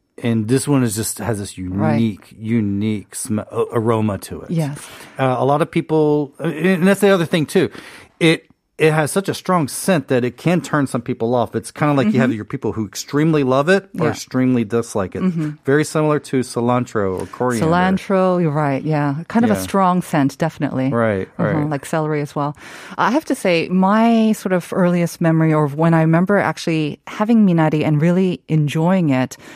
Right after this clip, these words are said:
Speaker 2: I think was when I had bokguk, I think.
Speaker 1: Oh, me
Speaker 2: Blowfish
Speaker 1: too.
Speaker 2: s-, m-, chiri.
Speaker 1: Yes.
Speaker 2: Because I'm not a huge fan of chiri usually. I prefer the, the spicy meontang. But with the delicate taste of the blowfish
Speaker 1: Yeah.
Speaker 2: and the, the, you know, the kind of the mild 국물,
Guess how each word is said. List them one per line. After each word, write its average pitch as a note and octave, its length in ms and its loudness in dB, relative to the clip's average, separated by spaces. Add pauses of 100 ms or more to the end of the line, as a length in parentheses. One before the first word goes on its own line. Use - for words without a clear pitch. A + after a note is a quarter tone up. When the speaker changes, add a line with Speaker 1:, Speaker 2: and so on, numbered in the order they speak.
(160)
Speaker 2:
I F#3+ 80 -2
think E4+ 180 0
was C4+ 140 0
when E3+ 240 2
I D#3+ 160 4
had E3+ 240 -2 (220)
bokguk, - 460 -2 (160)
I A3+ 60 0
think. - 340 0 (320)
Speaker 1:
Oh, - 40 -8
me D3+ 60 0 (300)
Speaker 2:
Blowfish A3 420 2
Speaker 1:
too. F#4+ 180 6
Speaker 2:
s-, - 160 -2
m-, F#3+ 160 4 (120)
chiri. F3+ 560 2 (120)
Speaker 1:
Yes. C4+ 320 2
Speaker 2:
Because A#3+ 260 2
I'm G#3 160 4
not C#4+ 160 6
a E4 100 2
huge D4+ 340 0
fan A#3+ 300 4
of G3+ 220 0 (100)
chiri F3+ 400 -2
usually. D3 380 0
I D3+ 80 2
prefer G#3 440 0
the, E3+ 220 2
the D3+ 80 0
spicy F3 480 -2
meontang. D3+ 720 0 (400)
But F#3+ 180 0
with F#3+ 300 0
the F3+ 80 0
delicate B3+ 580 0
taste D#3+ 400 -2
of D3+ 160 -2
the D3 80 -4
blowfish D#3+ 720 0
Speaker 1:
Yeah. B2 400 2
Speaker 2:
and E3+ 360 4
the, D#3+ 200 0
the, F3 140 -2
you E3 100 2
know, D3+ 80 2
the D#3+ 80 -6
kind F#3+ 220 2
of E3 80 0
the D#3+ 100 4
mild E3+ 640 2
국물, F3 440 4